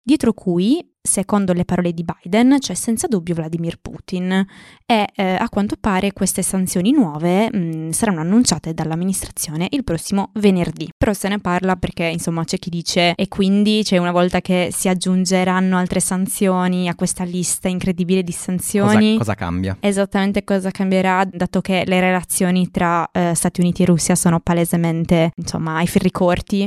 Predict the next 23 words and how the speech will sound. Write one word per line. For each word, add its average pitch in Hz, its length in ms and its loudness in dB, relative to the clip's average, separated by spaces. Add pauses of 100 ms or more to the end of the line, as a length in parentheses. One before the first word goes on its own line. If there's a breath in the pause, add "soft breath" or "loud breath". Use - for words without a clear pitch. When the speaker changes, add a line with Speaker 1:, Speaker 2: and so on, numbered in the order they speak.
Speaker 1:
quindi 180 420 -4 (220)
saranno, 196 600 -2 (100)
cioè, 175 160 0
effettivamente 180 880 2
delle 175 240 0
cose 175 580 -2
con 180 160 0
delle 170 160 0
conseguenze 190 680 -2
o 165 60 -2
no? 202 320 0
Comunque 202 320 2
nel 220 140 2
frattempo 233 720 2
il 320 180 2
rivale, 202 760 2
eh, 185 140 0
a 175 120 0
tutti 214 180 0
gli 190 60 0
effetti 185 460 0
di 175 120 -2
Biden, 202 540 0